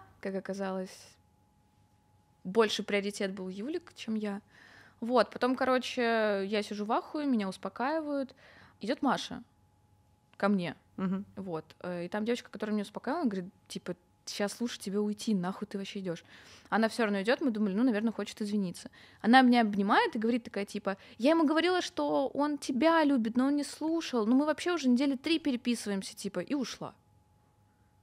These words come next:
Speaker 1: Я просто такая: «Бля, это просто был, как будто, короче, это шутка, как будто этого не,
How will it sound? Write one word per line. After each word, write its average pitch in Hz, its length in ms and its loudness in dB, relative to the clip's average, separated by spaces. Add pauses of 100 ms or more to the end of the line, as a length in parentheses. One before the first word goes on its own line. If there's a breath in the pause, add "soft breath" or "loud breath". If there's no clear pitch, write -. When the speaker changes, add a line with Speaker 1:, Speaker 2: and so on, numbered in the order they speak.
(480)
Speaker 1:
Я 196 100 -2
просто - 240 -12
такая: 131 240 -10 (2250)
«Бля, 202 760 6
это 214 180 0
просто 254 400 -2
был, 254 240 0
как 220 180 -6
будто, 247 220 -4
короче, 302 380 0
это 269 100 -4
шутка, 214 540 -2
как 208 140 -10
будто 220 200 -4
этого 233 200 0
не, 233 120 4